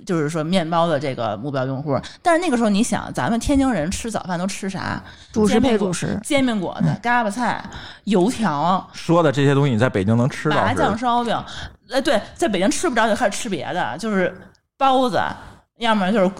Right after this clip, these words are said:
Speaker 1: 鸡蛋灌饼，
Speaker 2: 嗯。
Speaker 1: 要么就是这些，seven eleven随便买一个甜品的那种面包。但那个时候就是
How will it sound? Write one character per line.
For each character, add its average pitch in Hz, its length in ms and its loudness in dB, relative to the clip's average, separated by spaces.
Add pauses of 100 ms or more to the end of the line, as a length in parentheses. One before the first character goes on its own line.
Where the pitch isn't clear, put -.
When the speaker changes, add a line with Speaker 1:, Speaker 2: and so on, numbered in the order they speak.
Speaker 1:
鸡 247 140 0
蛋 208 160 2
灌 190 160 4
饼， 156 140 -2 (320)
Speaker 2:
嗯。 180 260 6 (100)
Speaker 1:
要 233 160 2
么 190 100 2
就 214 120 2
是 202 60 2
这 214 180 4
些 175 180 0 (360)
，seven 233 420 0
eleven 226 240 0
随 196 100 -6
便 208 140 -4
买 196 200 -4
一 156 60 -8
个 170 80 -4
甜 170 260 -6
品 208 160 -4
的 62 180 -12
那 160 80 -8
种 131 120 -8
面 139 180 -6
包。 120 240 -4 (340)
但 302 280 2
那 302 180 0
个 226 100 2
时 180 140 -2
候 180 200 4
就 180 100 0
是 170 220 -2